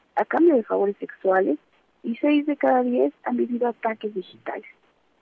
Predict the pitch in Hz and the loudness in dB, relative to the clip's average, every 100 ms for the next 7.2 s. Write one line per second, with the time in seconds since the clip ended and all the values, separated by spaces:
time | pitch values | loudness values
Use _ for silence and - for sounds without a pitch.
0 | _ 285 349 311 - 220 254 269 277 262 | _ 0 2 2 0 0 0 2 2 2
1 | - 277 - 214 208 - 233 247 262 - | 2 -4 -2 -2 -2 0 0 2 -2 0
2 | 185 185 185 - 214 226 202 196 190 190 | 2 2 0 2 2 2 2 0 -2 -6
3 | 185 196 202 220 214 220 285 _ _ _ | -4 -4 -2 0 0 0 -2 _ _ _
4 | - 226 226 247 269 269 254 - 208 208 | -2 0 0 2 2 2 0 -4 -6 -6
5 | - 214 220 226 214 190 202 208 202 208 | -2 -2 -2 -6 -4 -2 2 2 0 -6
6 | 208 190 208 220 220 226 196 185 180 208 | -6 -4 0 2 2 -2 -4 -2 0 2
7 | 208 | 2